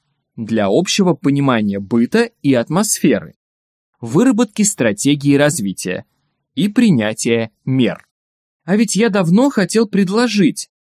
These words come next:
признался главврач и лихо вывернул руль.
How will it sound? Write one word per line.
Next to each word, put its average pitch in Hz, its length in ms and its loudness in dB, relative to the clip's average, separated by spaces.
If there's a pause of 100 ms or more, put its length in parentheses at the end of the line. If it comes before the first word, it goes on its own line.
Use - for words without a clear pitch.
признался 123 480 -2
главврач 120 760 -2
и 107 260 -2
лихо 127 300 -2
вывернул 120 480 0
руль. 110 220 -4